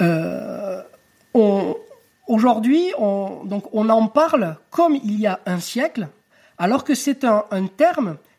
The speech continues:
qui s'appuyait sur des notions, euh, qui ont connu par la suite toutes les révolutions scientifiques dont on parle. C'est-à-dire que il y a eu l'homéostasie, le terme homéostasie qui est apparu.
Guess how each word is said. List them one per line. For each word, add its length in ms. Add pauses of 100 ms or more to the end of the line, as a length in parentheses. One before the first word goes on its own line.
qui 140
s'appuyait 760 (240)
sur 260
des 120
notions, 480 (680)
euh, 100
qui 240
ont 140
connu 480
par 200
la 120
suite 400 (180)
toutes 240
les 100
révolutions 460
scientifiques 480
dont 180
on 100
parle. 300 (160)
C'est-à-dire 440
que 200 (440)
il 60
y 60
a 80
eu 60
l'homéostasie, 600 (640)
le 100
terme 280
homéostasie 520
qui 80
est 60
apparu. 300